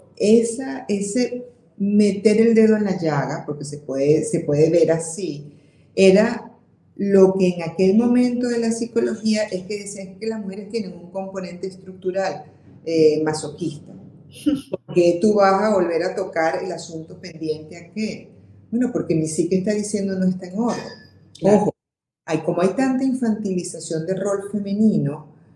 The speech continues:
Speaker 1: yo siempre culpabilizo a alguien de eso que está en desorden en mí. Esta experiencia es de mucha,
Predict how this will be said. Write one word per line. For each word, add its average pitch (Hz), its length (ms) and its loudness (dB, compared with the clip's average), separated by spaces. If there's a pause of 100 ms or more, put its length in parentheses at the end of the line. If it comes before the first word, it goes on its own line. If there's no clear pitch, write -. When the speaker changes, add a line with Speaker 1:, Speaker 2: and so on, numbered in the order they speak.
(440)
Speaker 1:
yo 185 120 8
siempre 214 380 4
culpabilizo 175 800 2
a 190 80 2
alguien 170 420 0
de 156 300 4
eso 170 240 -4
que 139 80 -14
está - 180 -12
en 127 100 -6
desorden 131 480 -6
en 127 80 -6
mí. 123 300 -12 (480)
Esta 170 400 -2
experiencia 190 680 -2
es 185 100 -4
de 190 80 -4
mucha, 190 600 0